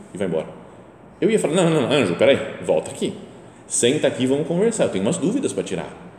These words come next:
Ou com, vamos combinar assim, "Todo dia essa hora você volta, porque eu tenho um monte de coisa para perguntar." Por exemplo, eu já fiquei grávida só por falar assim? Ou não, daqui a pouco, quando eu casar com São José, que aí sim eu vou ficar grávida. Como é que é?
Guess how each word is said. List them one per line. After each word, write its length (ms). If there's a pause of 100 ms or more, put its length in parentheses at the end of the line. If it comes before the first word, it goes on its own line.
(220)
Ou 220
com, 200
vamos 220
combinar 220
assim, 220 (360)
"Todo 260
dia 200
essa 160
hora 160
você 120
volta, 360 (680)
porque 140
eu 60
tenho 180
um 80
monte 320
de 80
coisa 180
para 120
perguntar." 640 (400)
Por 140
exemplo, 280
eu 120
já 120
fiquei 220
grávida 380
só 100
por 120
falar 180
assim? 260 (540)
Ou 100
não, 140
daqui 180
a 40
pouco, 580
quando 180
eu 80
casar 340
com 100
São 180
José, 200
que 120
aí 180
sim 300
eu 60
vou 100
ficar 160
grávida. 480 (1400)
Como 120
é 40
que 140
é? 120